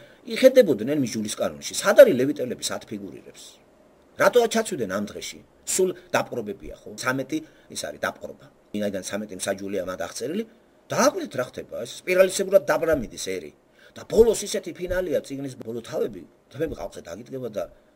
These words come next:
თავდება წიგნი იმით, რომ იმ დღეებში ისრაელის მეფე არ ყოლია და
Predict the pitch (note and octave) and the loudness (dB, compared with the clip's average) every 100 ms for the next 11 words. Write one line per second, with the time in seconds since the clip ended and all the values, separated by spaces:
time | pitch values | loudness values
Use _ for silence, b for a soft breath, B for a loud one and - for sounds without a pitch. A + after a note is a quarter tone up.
0 | _ - G#2+ G2+ F#2 F2 F#2 F2+ G#2 - | _ -12 -12 -12 -14 -16 -18 -14 -14 -14
1 | F2 F2+ G#2 G2 A#2+ B2+ - F2 - _ | -18 -14 -14 -10 -8 -8 -10 -14 -20 _
2 | - G#2+ G#2 F#2+ F#2+ G2 F#2 E2 - - | -18 -12 -10 -10 -12 -14 -14 -14 -16 -16
3 | A2+ A2+ F#2 | -14 -12 -12